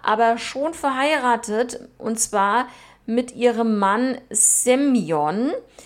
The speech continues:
Sie war Schülerin des Konstantinowski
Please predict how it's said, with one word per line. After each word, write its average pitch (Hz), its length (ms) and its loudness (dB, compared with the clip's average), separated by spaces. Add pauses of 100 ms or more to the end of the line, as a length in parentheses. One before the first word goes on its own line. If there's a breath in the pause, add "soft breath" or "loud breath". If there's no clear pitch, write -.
(240 loud breath)
Sie 277 220 -6
war 262 100 4
Schülerin 285 920 0
des 233 460 0 (160)
Konstantinowski 226 2750 -4